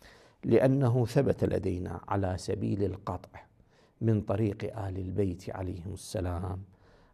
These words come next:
عدم اعتبار هذا الظن الحاصل من القياس، فقد تواتر عنهم النهي عن الأخذ بالقياس، وأن دين الله لا يصاب بالعقول،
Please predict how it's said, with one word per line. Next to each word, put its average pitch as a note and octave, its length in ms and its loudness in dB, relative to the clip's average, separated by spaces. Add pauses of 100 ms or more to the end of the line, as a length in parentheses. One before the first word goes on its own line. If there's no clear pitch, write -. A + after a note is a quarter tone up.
(160)
عدم G#2 340 8
اعتبار G2 800 2
هذا G#2+ 340 -2
الظن G#2+ 460 0
الحاصل A#2+ 560 -8
من G#2 220 -10
القياس، - 640 -20 (800)
فقد - 380 2
تواتر A2+ 600 8
عنهم F2+ 580 -4 (500)
النهي G2+ 760 4
عن G2 160 -4
الأخذ A#2+ 520 -6 (440)
بالقياس، - 680 -18 (540)
وأن G2+ 420 2
دين G#2+ 240 4
الله F2+ 500 2
لا G#2 260 6
يصاب B2+ 640 4 (600)
بالعقول، F#2+ 720 -2